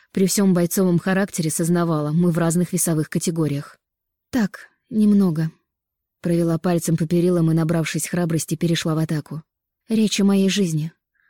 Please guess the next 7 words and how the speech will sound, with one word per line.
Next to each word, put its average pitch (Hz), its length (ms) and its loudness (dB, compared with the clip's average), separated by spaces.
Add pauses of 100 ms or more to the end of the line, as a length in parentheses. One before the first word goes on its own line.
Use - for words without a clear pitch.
(120)
Вы 202 160 0
долго 196 320 2
собирались 180 520 2
томить 196 340 2
меня 175 240 2
в 165 60 0
неведении? 170 560 0